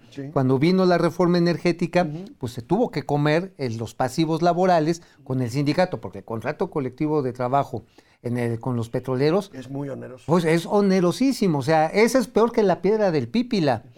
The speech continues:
Speaker 2: es peor que recibir a la suegra tres meses seguido, es peor que una Semana Santa sin vacaciones, o sea, es tremendo. Y eso sucede. Ahora, también hicieron inversiones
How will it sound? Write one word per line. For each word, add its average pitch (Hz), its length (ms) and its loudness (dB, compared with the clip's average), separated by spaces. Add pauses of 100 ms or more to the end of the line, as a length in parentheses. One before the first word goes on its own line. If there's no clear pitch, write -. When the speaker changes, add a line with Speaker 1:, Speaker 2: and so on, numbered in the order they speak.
(140)
Speaker 2:
es 220 160 4
peor 254 200 4
que 240 120 4
recibir 190 480 2
a 208 40 4
la 175 160 4
suegra 196 500 2
tres 196 280 2
meses 185 400 0
seguido, 151 500 0 (280)
es 240 200 2
peor 240 360 4
que 185 240 4
una 185 400 2
Semana 190 420 0
Santa 214 320 -2
sin 151 200 -4
vacaciones, 151 800 0 (140)
o - 140 -20
sea, 165 160 0 (300)
es 233 360 0
tremendo. 185 720 2 (420)
Y 180 120 4
eso 220 200 2
sucede. 220 460 2
Ahora, 117 240 0 (220)
también 151 320 2
hicieron 175 480 2
inversiones 139 800 0